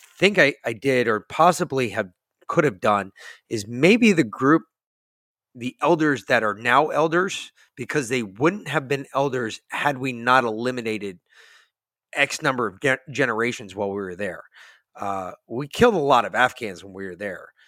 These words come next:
Um, there's a lot of more serious folk that were eliminated by us. And the only thing I can think is maybe in doing that,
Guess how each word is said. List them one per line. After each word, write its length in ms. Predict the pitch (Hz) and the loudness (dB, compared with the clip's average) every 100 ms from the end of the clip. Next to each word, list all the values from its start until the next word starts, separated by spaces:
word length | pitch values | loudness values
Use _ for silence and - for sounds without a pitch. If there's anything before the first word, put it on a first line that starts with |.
| _ _ | _ _
Um, 420 | - 101 95 92 92 _ _ _ | -14 -12 -12 -16 _ _ _ _
there's 420 | 127 120 131 127 | -12 -4 -2 -2
a 60 | 113 | -4
lot 720 | 101 107 123 127 127 123 120 | -6 2 6 8 8 8 6
of 300 | 110 101 104 _ - | 2 -2 -6 _ -18
more 340 | 120 135 156 | -4 2 2
serious 500 | - - 170 160 131 | 0 0 2 2 -2
folk 340 | - 151 139 - _ _ | 0 2 2 -2 _ _
that 220 | 110 120 123 | -2 0 2
were 160 | 120 | 0
eliminated 600 | 107 127 170 131 98 101 | 2 4 4 2 -2 -2
by 220 | - 101 | 2 2
us. 340 | 95 95 - - - | 0 -4 -8 -12 -10
And 500 | 120 117 113 110 110 - _ - _ - | -4 0 0 -2 -8 -12 _ -20 _ -6
the 100 | 135 | 2
only 320 | 180 247 262 | 4 4 4
thing 200 | 196 170 | 2 2
I 80 | 135 | 2
can 100 | 120 | 0
think 280 | 143 127 | 0 0
is 180 | 110 98 - | -2 -6 -10
maybe 880 | 120 120 123 160 202 190 180 170 - - - _ _ _ _ _ _ _ _ _ _ - | -10 -4 4 4 4 2 2 0 -4 -16 -20 _ _ _ _ _ _ _ _ _ _ -6
in 260 | 147 135 | -4 -4
doing 360 | 101 180 202 151 | 0 0 2 0
that, 260 | 127 117 | 2 2